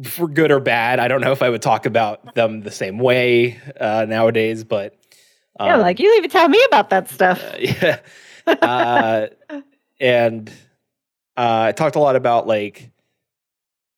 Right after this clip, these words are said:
Speaker 1: I, and, and I, like I said, I, and I talked a lot about gaming and why I was passionate about it. And I, and I, and I think I'm trying to find ways to bring that back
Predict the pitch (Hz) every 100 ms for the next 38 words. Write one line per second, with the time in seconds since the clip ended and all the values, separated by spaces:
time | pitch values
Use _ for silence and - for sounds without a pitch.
0 | _ - 143 165 151 175 170 - 180 151
1 | - 117 104 107 117 117 127 117 104 95
2 | 90 - 107 113 113 110 104 98 98 90
3 | - - 101 - 113 110 104 104 104 -
4 | 120 120 156 151 165 160 - 143 143 139
5 | 131 - - 165 175 _ 127 127 - 123
6 | 120 113 - 107 104 104 - _ _ _
7 | _ _ _ _ _ - 107 104 98 -
8 | 92 104 101 90 82 - 85 78 -